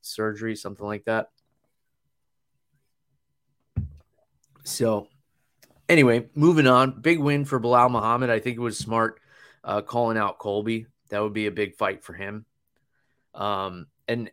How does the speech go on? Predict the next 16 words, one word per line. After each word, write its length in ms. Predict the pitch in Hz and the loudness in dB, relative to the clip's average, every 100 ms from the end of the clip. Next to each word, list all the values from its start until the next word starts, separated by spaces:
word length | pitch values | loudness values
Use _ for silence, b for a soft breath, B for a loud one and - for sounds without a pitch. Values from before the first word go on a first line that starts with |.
| - | 2
I, 180 | 120 123 | 4 4
I 160 | 120 | 2
think 200 | 131 160 | -2 -4
that's 200 | 143 127 | -2 -2
an 80 | 135 | -4
interesting 420 | 131 120 - 113 101 | -6 -8 -10 -8 -2
matchup. 380 | 113 120 101 | -2 0 -2
I 100 | 98 | -2
think 160 | 104 113 | -2 -6
it's 120 | 113 | -6
more 420 | 107 107 127 135 | -6 -2 2 2
interesting 640 | 117 113 120 110 117 107 101 | 0 -6 -10 -10 -8 -8 -2
after 280 | 104 - 104 | -4 -2 -10
seeing 380 | - 113 107 98 | -10 -10 -10 -6
how 300 | 104 98 95 | -2 0 -2
Bilal 600 | 87 98 95 95 95 | -4 -4 -2 -2 -4